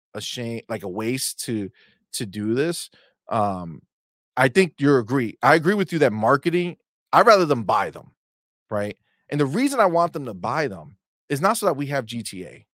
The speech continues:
to make it exclusive or whatever. That's not what it is. I want them to buy them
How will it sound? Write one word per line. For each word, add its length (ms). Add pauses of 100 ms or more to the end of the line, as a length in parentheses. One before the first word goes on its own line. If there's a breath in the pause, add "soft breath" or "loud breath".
(360)
to 80
make 180
it 60
exclusive 460
or 60
whatever. 220 (260)
That's 160
not 140
what 100
it 80
is. 200 (920 soft breath)
I 140
want 240
them 100
to 60
buy 320
them 240